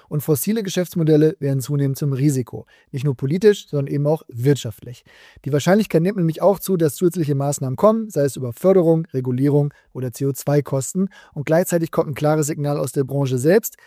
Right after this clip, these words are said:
Die Unternehmen sind bereit zu investieren. Kapital ist auch da, Know-how ist auch da. Was fehlt, ist Verlässlichkeit und ein Rahmen, der Investitionen ermöglicht und eben nicht blockiert.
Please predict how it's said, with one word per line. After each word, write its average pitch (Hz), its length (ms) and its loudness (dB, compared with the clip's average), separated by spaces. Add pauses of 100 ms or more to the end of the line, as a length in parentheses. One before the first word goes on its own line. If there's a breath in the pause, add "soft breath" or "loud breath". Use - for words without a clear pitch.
(200 soft breath)
Die - 60 -6
Unternehmen 139 380 0
sind 139 180 -4
bereit 139 260 0
zu - 80 -6
investieren. 151 640 2 (100)
Kapital 147 460 -2
ist 147 100 -4
auch 135 140 -6
da, 156 380 0 (100)
Know-how 151 340 0
ist 143 120 -2
auch 139 120 -4
da. 170 280 0 (360 soft breath)
Was 143 220 -4
fehlt, 160 320 4
ist - 140 -10
Verlässlichkeit 135 680 -2
und 185 200 -2
ein 185 80 0
Rahmen, 170 400 2 (320 soft breath)
der 160 100 -4
Investitionen 147 560 -2
ermöglicht 170 560 2
und 165 160 -12
eben 139 180 -4
nicht 131 200 -6
blockiert. - 420 -6